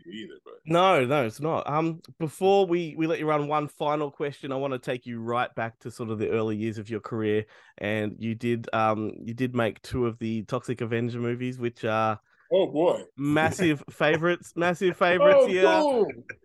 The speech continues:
Speaker 2: What
Speaker 1: Yeah.
Speaker 2: does, what do those movies and, and Troma mean to you? 'Cause they've given a lot of
Speaker 1: I
Speaker 2: people
Speaker 1: love
Speaker 2: a, a kickstart.
Speaker 1: I loved it. I loved it.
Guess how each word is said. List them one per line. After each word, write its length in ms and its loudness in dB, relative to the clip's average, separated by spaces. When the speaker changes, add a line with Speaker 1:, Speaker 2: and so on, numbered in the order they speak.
Speaker 2:
What 260 4
Speaker 1:
Yeah. 80 0
Speaker 2:
does, 400 -2
what 240 -2
do 80 -4
those 400 2
movies 440 -4
and, 300 -4
and 160 -6
Troma 360 -4
mean 220 -6
to 100 -14
you? 240 -8
'Cause 180 -4
they've 260 2
given 260 2
a 60 4
lot 220 0
of 80 -4
Speaker 1:
I 40 -2
Speaker 2:
people 300 -2
Speaker 1:
love 220 -6
Speaker 2:
a, 80 -2
a 40 -6
kickstart. 500 -4
Speaker 1:
I 60 2
loved 540 2
it. 140 -12
I 160 0
loved 400 -2
it. 140 -14